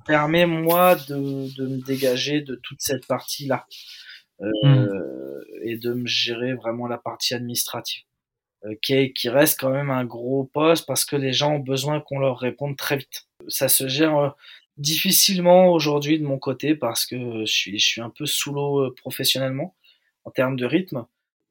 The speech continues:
Speaker 1: mais ça se fait, on y arrive, <laughs> on y arrive, euh, donc, euh, donc non, non, c'est, c'est, c'est, c'est, voilà, je pense que les gens le remarquent pas. Il faut pas avoir peur de, de se coucher tard et de se lever très tôt.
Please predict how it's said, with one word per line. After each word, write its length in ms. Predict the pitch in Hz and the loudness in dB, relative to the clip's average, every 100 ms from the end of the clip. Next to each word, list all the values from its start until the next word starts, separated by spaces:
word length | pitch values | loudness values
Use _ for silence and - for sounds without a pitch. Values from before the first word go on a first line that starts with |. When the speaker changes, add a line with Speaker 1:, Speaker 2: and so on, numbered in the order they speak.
| _ | _
Speaker 1:
mais 160 | 113 120 | -6 0
ça 200 | - 123 | 2 2
se 120 | - | 2
fait, 300 | 175 196 135 | 2 0 -2
on 120 | 110 120 | -6 -4
y 80 | |
arrive, 400 | 123 131 185 107 - | 0 2 2 0 -10
<laughs> 160 | - 170 | -4 2
on 260 | 160 170 | 4 4
y 60 | 160 | 2
arrive, 400 | 143 180 180 127 | 4 4 2 0
euh, 480 | 120 120 117 117 113 | 0 0 0 -2 -4
donc, 180 | 117 - 123 | -8 -12 -6
euh, 60 | 120 156 143 - - - _ _ _ | -6 -6 _ -20 -20 -20 _ _ _
donc 200 | 110 104 | -14 -8
non, 100 | 139 | -2
non, 180 | 151 185 | 4 4
c'est, 320 | 175 120 117 | 4 0 -2
c'est, 200 | 110 - | -4 -4
c'est, 360 | 107 107 104 104 | -4 -6 -6 -8
c'est, 300 | 104 - 104 | -8 -8 -10
voilà, 280 | 104 117 143 | -8 0 2
je 120 | 143 | 2
pense 200 | - 143 | 2 0
que 100 | - | 0
les 180 | 135 131 | 0 0
gens 200 | 131 143 | 2 0
le 120 | 147 | 0
remarquent 520 | 123 120 123 120 - 117 | 2 2 2 -2 -4 -4
pas. 300 | 147 151 _ _ _ _ _ | -4 -4 _ _ _ _ _
Il 60 | - | -10
faut 120 | 123 | -10
pas 240 | - 143 | 2 4
avoir 380 | 135 127 123 - | 6 4 0 0
peur 240 | 156 151 | 2 2
de, 320 | 127 123 120 117 | 0 -4 -6 -6
de 140 | 113 | -6
se 100 | 113 | -8
coucher 380 | - 131 - 120 | -6 -2 -2 0
tard 240 | 151 143 | 0 0
et 20 | |
de 60 | 127 | -2
se 120 | - | -4
lever 280 | 120 120 123 | -4 -6 -6
très 200 | - 135 | -4 -6
tôt. 180 | 123 | -6